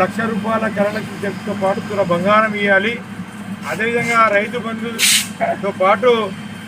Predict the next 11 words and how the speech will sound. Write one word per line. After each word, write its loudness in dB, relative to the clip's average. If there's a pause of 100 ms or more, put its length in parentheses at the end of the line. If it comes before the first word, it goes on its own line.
(160)
రైతు -2 (100)
భరోసా 4
ఏదైతే -6 (100)
ఉందో, 4 (840)
ఏడు 2 (100)
వేల -2 (140)
ఐదు -4
వందల -4
రూపాయలను 0 (640)
తక్షణమే 0 (100)
విడుదల -6